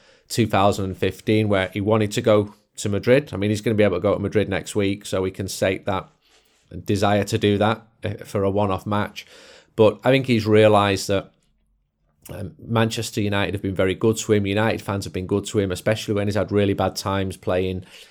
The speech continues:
for Spain. And with each passing year,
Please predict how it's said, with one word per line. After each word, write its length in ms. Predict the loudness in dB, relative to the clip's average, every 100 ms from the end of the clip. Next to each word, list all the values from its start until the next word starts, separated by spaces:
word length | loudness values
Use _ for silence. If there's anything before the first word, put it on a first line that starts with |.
| -20 _
for 160 | -8
Spain. 560 | -6 0 2 2 2 0
And 260 | -2 -2 -4 -10 -20 -20 -20 _ _ _
with 260 | 2 4
each 240 | 6 4 2
passing 400 | -2 0 0 2
year, 500 | 4 6 4 2 -2